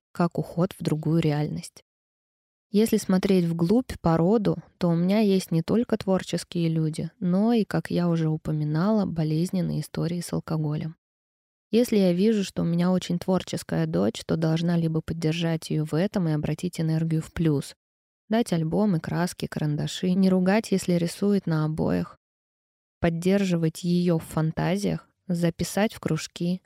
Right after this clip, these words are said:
либо ничего не делать и ждать, пока эта энергия обратится в минус. Я искала няню, творческого человека, и нашла преподавателя рисования и музыки.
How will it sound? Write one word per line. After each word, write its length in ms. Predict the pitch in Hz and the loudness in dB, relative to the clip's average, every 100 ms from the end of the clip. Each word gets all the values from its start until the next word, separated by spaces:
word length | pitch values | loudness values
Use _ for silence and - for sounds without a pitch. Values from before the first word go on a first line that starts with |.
| - | -4
либо 240 | 190 185 | 0 2
ничего 500 | 185 180 - 185 180 | 2 0 0 -2 2
не 180 | 165 156 | 2 0
делать 420 | 151 165 226 196 | -2 0 0 0
и 60 | 165 | -2
ждать, 400 | 160 156 175 - | -2 -2 -2 -2
пока 260 | 160 - 151 | -6 -4 -4
эта 280 | 151 156 | -4 -2
энергия 480 | 156 151 190 202 185 | -2 -2 -2 -2 -6
обратится 640 | - 156 147 - 180 - 156 | -2 -2 -2 -4 -8 -6 -8
в 60 | 151 | -4
минус. 520 | 151 151 151 - - _ _ _ _ _ _ _ _ | -4 -4 -8 -14 -20 _ _ _ _ _ _ _ _
Я 160 | 220 240 | 0 2
искала 360 | 226 - 196 | 2 2 2
няню, 540 | 170 160 165 220 196 160 | 4 2 2 2 0 -2
творческого 720 | - 185 220 - 196 - 190 | -2 0 0 -2 -8 -4 -4
человека, 720 | - 185 190 185 156 156 180 185 _ | -2 -2 -2 -2 -4 -6 -10 -10 _
и 80 | - | -2
нашла 400 | 180 170 - 196 | 0 0 0 -2
преподавателя 800 | - - 170 160 151 165 - 160 | 0 -2 -2 -2 -2 -2 0 0
рисования 680 | 160 156 160 156 170 175 147 | 0 -4 -4 -2 0 0 -2
и 20 | |
музыки. 560 | 147 151 151 151 - | 0 -2 -2 -6 -8